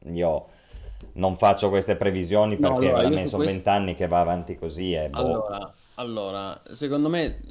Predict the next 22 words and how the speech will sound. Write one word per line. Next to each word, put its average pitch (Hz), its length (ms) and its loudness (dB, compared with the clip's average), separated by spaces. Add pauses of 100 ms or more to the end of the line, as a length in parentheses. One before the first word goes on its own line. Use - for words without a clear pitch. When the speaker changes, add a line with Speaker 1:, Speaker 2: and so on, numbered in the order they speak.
Speaker 2:
tu 147 120 -2
stai 139 180 -6
confondendo 110 520 -6
i 95 60 -6
piani, 78 580 -10 (160)
perché 120 280 -2
tu 139 120 -4
dici: 110 340 -6
"È - 20 -4
da 131 200 0
anni 170 280 0
che 139 100 -6
si 139 140 -6
dice 156 320 -4
questa 160 340 -4
sarà 147 220 -2
l'espansione 147 560 -4
più 135 120 -8
schifosa 147 480 -2
di 143 100 -2
WoW", 151 320 2
eccetera. 120 320 -6